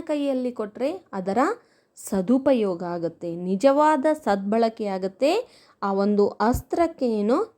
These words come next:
ಬೆಲೆ ಬರುತ್ತೆ, ಇಲ್ಲವಾದಲ್ಲಿ ವ್ಯರ್ಥ ಕಾಣ. ಅಂಧಕನ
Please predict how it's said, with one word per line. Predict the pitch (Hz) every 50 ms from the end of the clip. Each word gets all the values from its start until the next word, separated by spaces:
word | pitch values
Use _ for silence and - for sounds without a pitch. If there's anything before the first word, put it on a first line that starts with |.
| -
ಬೆಲೆ | 233 180 165 175 175 185 196
ಬರುತ್ತೆ, | 180 185 170 165 165 160 - 170 165
ಇಲ್ಲವಾದಲ್ಲಿ | - - 233 269 302 302 285 254 233 220 196 190 190 196 220 277 262 180 180 226 _ _ _ _ _ -
ವ್ಯರ್ಥ | 180 175 175 175 175 - _ - 240 - -
ಕಾಣ. | - 202 180 170 160 165 165 165 165 - - _ _ _ _ _ _ _ _ _ _ _ _ _ _ _ _ _ _ _ _ _ -
ಅಂಧಕನ | 311 330 339 339 320 339 330 - 302 294